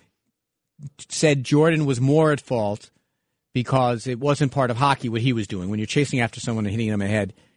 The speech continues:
it's not hockey. But I gotta start learning these. I mean, you've got more experience in this than I do, like, trying to figure out how to be a good, a good lesson teacher, but also don't put too,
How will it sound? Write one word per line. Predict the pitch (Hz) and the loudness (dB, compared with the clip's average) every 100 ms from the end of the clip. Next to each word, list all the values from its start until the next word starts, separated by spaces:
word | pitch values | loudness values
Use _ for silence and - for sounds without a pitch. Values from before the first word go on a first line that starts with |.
| - | -10
it's | 104 120 | -2 2
not | 110 | 4
hockey. | 117 113 | 2 2
But | 107 117 - _ _ | 2 0 0 _ _
I | - 185 | 0 2
gotta | 285 214 | 4 2
start | - 165 | 2 0
learning | 147 151 185 226 185 156 | 2 2 4 2 2 0
these. | 147 143 | 0 0
I | 156 | 0
mean, | 151 | 2
you've | 165 196 | 2 2
got | 160 | 2
more | 151 | 2
experience | - - 170 156 | 0 0 0 2
in | 143 | -2
this | 123 | 0
than | 131 | 2
I | 175 | 2
do, | 143 120 | 2 0
like, | 110 - - _ - | 0 -4 -18 _ 0
trying | 165 180 | 4 4
to | 170 | 2
figure | 143 - 165 143 139 | -4 -2 -2 2 4
out | 143 135 | 4 2
how | 143 | 2
to | 143 | 0
be | 135 131 | 2 0
a | |
good, | 110 120 139 135 127 _ _ _ _ _ _ _ _ - | 0 2 2 2 -2 _ _ _ _ _ _ _ _ -4
a | 110 | 0
good | 110 131 135 123 | 2 4 4 4
lesson | 113 139 185 175 139 | 4 4 4 2 -2
teacher, | - 113 - 104 | -2 -4 -4 -6
but | 110 120 | -4 2
also | 151 151 - 131 | 4 2 0 -6
don't | 117 139 143 | -2 0 0
put | - - | -4 -8
too, | - 175 | 0 -2